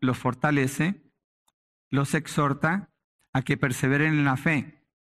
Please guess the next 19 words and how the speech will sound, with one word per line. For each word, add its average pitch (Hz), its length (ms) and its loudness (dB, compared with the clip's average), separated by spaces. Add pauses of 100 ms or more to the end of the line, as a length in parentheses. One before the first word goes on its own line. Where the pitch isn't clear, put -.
(1000)
Y 135 100 2
les 123 140 2
dice, 143 420 0 (360)
es 113 180 0
necesario 151 880 0 (600)
que 135 100 2
a 120 80 0
través 135 500 2
de 131 140 2
muchas 170 680 0
tribulaciones 170 1400 0 (360)
entremos 131 960 0 (320)
en 117 180 2
el 104 160 0
reino 120 760 0 (300)
de 104 220 0
Dios. - 500 -4 (540)
Ser - 240 0
cristiano 160 760 0